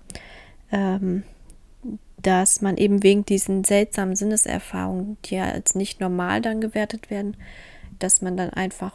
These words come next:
Angst oder Panik bekommt und man sich, man denkt, werde ich jetzt verrückt quasi, ne? Ähm,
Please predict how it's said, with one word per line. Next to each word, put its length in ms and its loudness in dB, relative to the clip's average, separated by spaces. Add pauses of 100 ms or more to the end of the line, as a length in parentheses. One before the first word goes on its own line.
(140)
Angst 220 -8
oder 160 -6
Panik 480 -6
bekommt 640 -8 (260)
und 240 -4
man 260 -2
sich, 380 -6 (280)
man 180 -2 (100)
denkt, 360 -2
werde 180 0
ich 100 -6
jetzt 380 -10
verrückt 580 -4
quasi, 440 -6
ne? 200 -4 (1300)
Ähm, 560 2